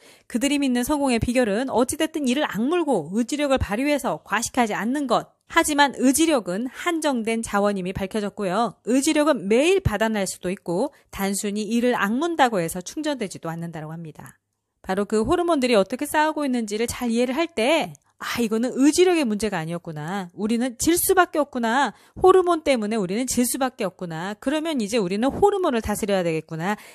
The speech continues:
이런 결론을 얻어야 된다라는 거죠. 저자는 완전 무결 다이어트를 고안한 후 이렇게 작은 노력만으로 체중을 줄이고 유지하며 건강까지 좋아질 수 있다는 사실을 알고 나니까 분노가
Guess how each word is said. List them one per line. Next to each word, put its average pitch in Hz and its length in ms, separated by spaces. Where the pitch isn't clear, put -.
이런 233 380
결론을 160 520
얻어야 175 320
된다라는 156 420
거죠. 135 360
저자는 269 340
완전 240 400
무결 285 320
다이어트를 233 400
고안한 214 440
후 226 160
이렇게 302 500
작은 311 460
노력만으로 226 600
체중을 262 340
줄이고 226 520
유지하며 196 580
건강까지 254 580
좋아질 254 340
수 233 120
있다는 190 260
사실을 202 300
알고 156 200
나니까 160 480
분노가 185 560